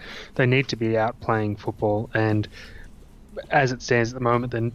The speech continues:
the opportunities are not there within the club, so it, it makes sense to,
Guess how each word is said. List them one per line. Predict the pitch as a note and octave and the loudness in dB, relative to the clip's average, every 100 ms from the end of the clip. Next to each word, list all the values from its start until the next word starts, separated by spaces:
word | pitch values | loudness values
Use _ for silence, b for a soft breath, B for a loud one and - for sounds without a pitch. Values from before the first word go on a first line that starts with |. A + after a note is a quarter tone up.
| - | -2
the | B2+ A#2 A#2+ C3+ | 2 2 2 0
opportunities | C3 B2+ - A#2 A2+ A2 | 0 0 0 2 2 0
are | A2 | 0
not | A2 A#2 | 0 0
there | A2 G#2 | 0 2
within | A2 C#3+ | 6 6
the | C#3+ | 4
club, | - C3+ C3 | 4 2 2
so | - A2+ B2 | 2 2 2
it, | - | -2
it | C3 - | -6 0
makes | A#2+ A#2 - - A#2 | -2 -2 -8 -12 0
sense | B2+ B2 - | 2 2 0
to, | A#2 A#2+ | 0 0